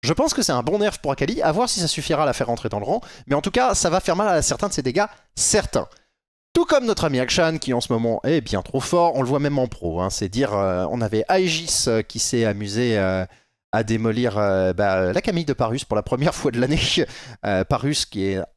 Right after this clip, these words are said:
un des meilleurs Camille du World, si ce n'est le meilleur, là, ça se discute avec un, un, un autre support au niveau de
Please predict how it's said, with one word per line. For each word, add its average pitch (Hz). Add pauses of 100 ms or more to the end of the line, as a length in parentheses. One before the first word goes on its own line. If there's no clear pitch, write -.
(640)
un 330
des 202
meilleurs 147
Camille 117
du 120
World, 147
si 151
ce -
n'est 101
le 123
meilleur, 110
là, 104
ça -
se 101
discute 117
avec 107
un, 92
un, 87 (460)
un 123
autre 180
support 113 (420)
au 139
niveau 120
de 95